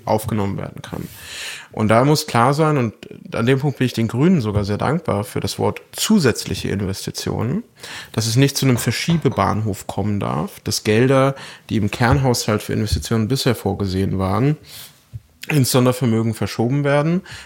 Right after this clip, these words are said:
um dann im Kernhaushalt noch mehr Geld für aufgeblähte Verwaltung, Sozialstaat et cetera aufzugeben, sondern dieser Spardruck,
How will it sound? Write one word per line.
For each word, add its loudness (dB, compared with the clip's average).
um 4
dann 4
im 2
Kernhaushalt 2
noch 0
mehr 4
Geld 0
für -2
aufgeblähte -2
Verwaltung, 0
Sozialstaat -4
et -10
cetera -8
aufzugeben, -4
sondern 2
dieser 2
Spardruck, 0